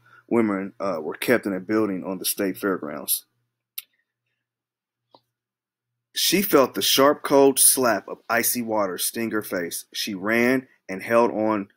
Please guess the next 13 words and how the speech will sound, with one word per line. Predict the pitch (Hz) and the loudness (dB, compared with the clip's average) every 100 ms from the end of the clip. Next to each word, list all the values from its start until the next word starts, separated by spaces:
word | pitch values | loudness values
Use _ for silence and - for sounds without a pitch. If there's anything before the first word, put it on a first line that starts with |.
| _ _ _ _ - | _ _ _ _ -4
to | 127 | -2
the | 104 | 2
side | - 113 113 113 | 2 4 4 4
of | - 98 | 0 -2
a | 95 | -4
brick | 104 110 107 | -2 -2 -2
building | 113 110 92 90 | 0 0 0 -6
to | - - | -10 -10
keep | - 123 - | -6 -4 -4
from | 101 | -8
getting | 95 117 107 95 | -4 -2 -2 -2
pushed | - 104 - | -4 -4 -4
down. | 104 98 82 | -2 -4 -4